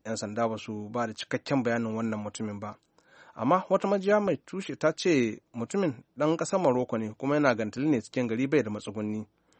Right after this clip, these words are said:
Aka ce an same shi da aikata ayyukan asha a, a wani lokuta baya waɗanda ba su taka kara sun karya ba.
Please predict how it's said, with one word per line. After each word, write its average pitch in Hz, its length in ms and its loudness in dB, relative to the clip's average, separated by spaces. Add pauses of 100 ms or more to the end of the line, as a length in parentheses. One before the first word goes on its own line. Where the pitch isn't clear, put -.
(640)
Aka - 220 -8
ce 117 140 -2
an 131 140 4
same 113 300 2
shi - 280 -6
da 107 180 -2
aikata 113 240 -2
ayyukan 113 300 0
asha 101 340 2 (260)
a, 117 120 -6 (120)
a 107 80 -6
wani 113 160 -2
lokuta 117 400 -2
baya 113 380 2
waɗanda 110 400 -6
ba 107 80 -10
su - 80 -16
taka 139 220 2
kara 113 260 -4
sun 113 160 -6
karya 113 340 -2
ba. 104 240 -8